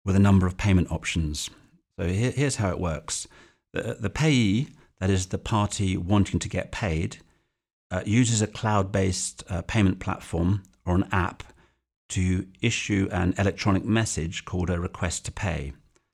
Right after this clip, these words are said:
Uh, this is sent to the payer, in other words, the debtor or the party who owes money. It's important to note that the request to pay includes a description of what the payment request relates to.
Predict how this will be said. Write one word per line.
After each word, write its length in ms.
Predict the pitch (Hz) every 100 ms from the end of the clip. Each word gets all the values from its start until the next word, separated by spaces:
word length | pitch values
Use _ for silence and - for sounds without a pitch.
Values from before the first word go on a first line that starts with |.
| _ _ _ _ _
Uh, 100 | 85
this 180 | 95 127
is 80 | 98
sent 280 | - 101 95
to 80 |
the 80 | 98
payer, 500 | - 107 98 80 110 - _ _ _ _
in 80 | 95
other 140 | 92 92
words, 220 | 90 82
the 80 | 85
debtor 460 | 107 101 82 98 -
or 120 | 87
the 80 | 82
party 380 | - 90 - 85
who 120 | 92
owes 280 | 92 82 -
money. 280 | 73 78 - _ _ _ _ _ _ _ _ _ _ _ _ _ _
It's 260 | 107 - -
important 540 | 131 117 131 147 127
to 80 | -
note 180 | 113 110
that 400 | 104 - - -
the 100 | 104
request 380 | 104 - 117 -
to 60 |
pay 480 | - 120 113 98 92 - _
includes 560 | 104 101 - 120 101 101
a 40 |
description 680 | 98 - 143 - - 76 80 - _ _ -
of 140 | 87
what 260 | 98 98 92
the 100 | 92
payment 380 | 95 92 87
request 420 | - - 85 - 98
relates 340 | 90 87 -
to. 260 | - 71